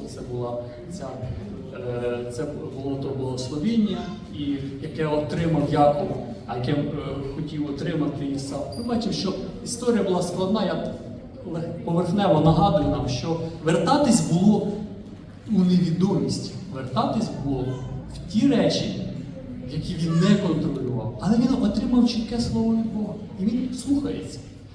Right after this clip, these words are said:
Він слухається. Ви знаєте що? Іноді ми, я говорив сьогодні таку аналогію за воду, коли батько стоїть на глибині і кличе до себе дитину,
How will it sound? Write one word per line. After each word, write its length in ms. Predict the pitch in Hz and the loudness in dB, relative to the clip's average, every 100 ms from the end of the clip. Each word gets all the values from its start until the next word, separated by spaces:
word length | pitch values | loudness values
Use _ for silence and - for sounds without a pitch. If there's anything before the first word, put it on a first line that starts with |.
| - | -6
Він 120 | 165 165 | -4 -2
слухається. 640 | - 277 - 165 160 - - - - - - - - - | 0 0 0 0 -2 -6 -10 -12 -14 -16 -16 -18 -10 0
Ви 60 | |
знаєте 340 | 170 233 233 175 | 4 4 4 0
що? 180 | - - - - - | -2 -4 -6 -10 4
Іноді 400 | 294 226 175 147 | 8 8 8 6
ми, 280 | 151 202 160 - - - | 8 8 6 2 -4 -2
я 80 | 175 | 0
говорив 340 | 180 185 190 - | 2 4 2 0
сьогодні 380 | - 190 165 | 0 0 -2
таку 200 | 165 170 | -2 0
аналогію 540 | 165 165 185 208 - 143 | 0 0 2 2 0 0
за 140 | 151 | 2
воду, 420 | 151 208 196 - 110 - - - - - | 4 4 2 2 -2 -6 -10 -14 -14 -4
коли 380 | 160 240 285 - - - - | 0 2 2 0 -6 -10 -4
батько 640 | 185 226 - - 143 120 120 - - - - - - 190 - - - | 2 4 2 0 -4 -4 -4 -8 -10 -16 -18 -18 -16 -12 -10 -10 -6
стоїть 460 | - - 185 247 | -6 -2 0 2
на 60 | - | 2
глибині 720 | 208 220 190 185 156 151 180 - - - | 6 6 4 2 2 2 0 -2 -6 -4
і 60 | 120 | -2
кличе 440 | 208 247 - 190 | 0 0 2 0
до 120 | 160 | 0
себе 420 | 165 190 190 165 165 165 160 | 0 0 2 2 0 -2 2
дитину, 580 | 160 160 226 220 151 | 2 4 6 6 4